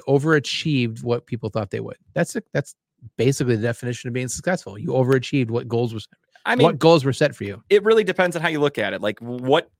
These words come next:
Speaker 2: what comes from this? How, like, what, what ma-, yes, they made the playoffs. Yes, they
Speaker 1: Sure.
Speaker 2: won more games than people thought they would.
Speaker 1: Division title,
Speaker 2: And then
Speaker 1: made the
Speaker 2: last year, like,
Speaker 1: playoffs.
Speaker 2: it, I say the same thing for the Cavaliers last year. Last year, the Cavs won more games than anybody thought they would. They made the play-in game, technically playoffs,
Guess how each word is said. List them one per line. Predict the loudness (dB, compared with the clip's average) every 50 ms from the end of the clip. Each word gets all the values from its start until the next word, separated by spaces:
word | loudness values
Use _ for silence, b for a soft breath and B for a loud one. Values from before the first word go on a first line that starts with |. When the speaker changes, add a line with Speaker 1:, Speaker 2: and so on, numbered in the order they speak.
| _ _ _ -6
Speaker 2:
what | -2 0 0 0 0 _
comes | 0 0 2 2 0 -2
from | -6 -6 -6 -6 -4
this? | -4 -6 -6 -8 -10 -16 -16 -8 -4
How, | -2 0 0
like, | 0 0 2
what, | 0 0 0 _ _ _ _ b b b b b
what | b 2
ma-, | 2 2 2
yes, | 2 0 0 -2 -4
they | -4 -4
made | -4 -4 -4
the | -2
playoffs. | 2 2 4 4 2 0 -2
Yes, | -2 -2 0 0
they | 2 2
Speaker 1:
Sure. | 2
Speaker 2:
won | 4 2 2
more | 2 0 0
games | 0 0 -2 -4 -4 -6
than | -6 -8
people | -6 -6 -6 -4
thought | 0 2 2 2 2 0
they | -2 -2
would. | -2 -2 -4 -4 -6 _ _ _ -6
Speaker 1:
Division | 0 2 2 2 2 2
title, | 4 6 6 6 6 4 2 0 -2 -2
Speaker 2:
And | 0 2
then | 2 4
Speaker 1:
made | 4
the | 4
Speaker 2:
last | 4 4 6
year, | 6 6 6
like, | 6 4 2 0
Speaker 1:
playoffs. | -2
Speaker 2:
it, | -4 -4
I | -4 -4
say | -4 -6 -8
the | -8
same | -6 -8 -8 -6
thing | -4 -4 -4 -4
for | -4 -4
the | -4 -2
Cavaliers | -2 -2 0 0 0 0 0 0
last | -2 -4 -4 -4
year. | -2 0
Last | 0 0 0 0
year, | -4
the | -4
Cavs | -2 -2 -2 -2 -2 -2
won | -4 -2
more | 0 0 0 0
games | -2 -2 -4 -4
than | -4 -4
anybody | -4 -2 -4 -2
thought | 0 0 -2 -2
they | -2 -4
would. | -4 -4 -2 0
They | 0 0
made | 0 0 -2 -4
the | -4 -4
play-in | -4 -2 -2 -2 -2 -2
game, | -2 -2 -2 -2
technically | -4 -4 -4 _ -12 -8
playoffs, | -4 -2 0 0 0 -2 -4 -6